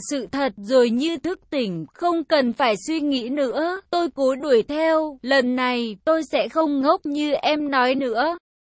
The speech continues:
Tôi sẽ quyết không để tuột mất cơ hội này đâu. Tôi phải có Linh, tôi sẽ bù đắp cho cô ấy. Cái bóng nhỏ gần ngay trước mắt tôi mỉm cười, khóe mắt ướt ướt. Từ khi nào,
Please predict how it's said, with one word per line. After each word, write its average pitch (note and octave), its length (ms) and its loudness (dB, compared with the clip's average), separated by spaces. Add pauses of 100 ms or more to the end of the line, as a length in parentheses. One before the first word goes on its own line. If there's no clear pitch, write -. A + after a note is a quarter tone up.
(180)
Tôi D#4+ 220 4 (160)
sẽ B3 160 -2
quyết F#4+ 340 -6
không D#4+ 340 -2
để B3+ 180 2
tuột C4 280 0
mất D4 380 -4
cơ F4 240 2
hội D#4+ 260 0
này C4+ 280 2
đâu. D4+ 560 -2
Tôi E4+ 280 2
phải B3 180 2
có B3 300 0
Linh, D#4 560 0
tôi E4+ 200 2 (160)
sẽ C4 200 2
bù C4 240 0
đắp C#4 220 2 (120)
cho E4+ 280 0
cô E4+ 240 4
ấy. B3+ 640 2
Cái B3 220 2
bóng C4+ 400 0
nhỏ C4+ 380 0
gần A#3+ 320 0
ngay D4+ 300 0
trước F#4+ 260 -2
mắt F4+ 300 -2
tôi E4 200 2
mỉm C4 320 0
cười, C4 640 2
khóe B3 380 -2
mắt D4+ 300 0
ướt F4+ 280 -4
ướt. F4 240 -6 (140)
Từ B3 200 0
khi D#4+ 260 -2
nào, A#3+ 520 0